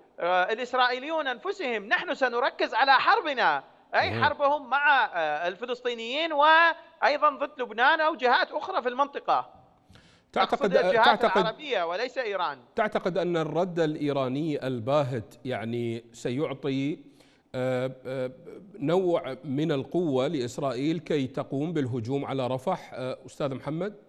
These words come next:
Speaker 1: آه، يعني، مو بس، مو موضوع القوة هو فقط، نعم، يعطيها معنويات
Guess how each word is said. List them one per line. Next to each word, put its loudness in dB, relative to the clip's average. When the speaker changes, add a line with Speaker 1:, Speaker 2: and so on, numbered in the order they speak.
Speaker 1:
آه، -4
يعني، -4
مو -2
بس، -2
مو -2
موضوع 4
القوة 2
هو 4
فقط، -2
نعم، 0
يعطيها 4
معنويات 2